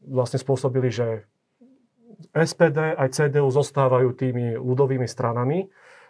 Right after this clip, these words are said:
a tí ľudia aj do veľkej miere určujú témy. E, keď sa ľudí pýtali, že aká téma je pre vás najdôležitejšia, tak ešte pred klímou, podľa jedného prieskumu, skončila otázka, že dôchodkov a tej seniorskej starostlivosti. Takže to je to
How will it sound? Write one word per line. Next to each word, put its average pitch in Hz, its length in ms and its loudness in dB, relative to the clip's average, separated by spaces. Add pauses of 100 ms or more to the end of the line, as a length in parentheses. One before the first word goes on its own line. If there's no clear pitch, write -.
a - 140 -2
tí 175 100 2
ľudia 170 320 2
aj 147 140 2
do 156 100 2
veľkej 156 300 2
miere 151 180 0
určujú 151 460 -2
témy. 151 320 2
E, - 40 -20 (1160)
keď 143 140 0
sa 135 160 0
ľudí 156 180 0
pýtali, 143 400 -2
že 131 80 0
aká 139 240 -2
téma 139 240 0
je 131 80 -2
pre 139 80 -4
vás 131 160 0
najdôležitejšia, 131 960 -4 (260)
tak - 240 -12 (160)
ešte - 240 -6
pred 135 240 -2
klímou, 147 640 -2 (240)
podľa 131 240 0
jedného 135 80 0
prieskumu, 131 320 -6
skončila 139 480 0
otázka, 131 400 -2
že 127 160 0
dôchodkov 127 880 0
a 113 320 -4 (640)
tej 127 80 2
seniorskej 139 960 0
starostlivosti. 127 800 -2 (560)
Takže 135 160 2
to 170 80 2
je 160 80 4
to - 120 4